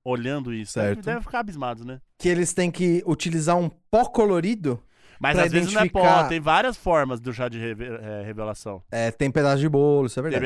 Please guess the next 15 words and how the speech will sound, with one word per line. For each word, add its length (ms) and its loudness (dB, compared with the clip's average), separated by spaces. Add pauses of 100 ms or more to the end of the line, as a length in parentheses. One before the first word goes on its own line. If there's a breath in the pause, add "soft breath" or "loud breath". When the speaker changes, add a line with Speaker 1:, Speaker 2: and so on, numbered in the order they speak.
Speaker 1:
verdade, 200 0
Speaker 2:
Tem 120 -2
Speaker 1:
é, 40 4
Speaker 2:
vários. 140 2
Speaker 1:
tem 80 -2
o 40 -4
recheio 340 -4
do 120 -2
bolo. 720 0 (480)
Tem, 160 -4
mas 180 0
Speaker 2:
Uhum. 20 2
Speaker 1:
geralmente 420 2
é 40 0
pó. 380 2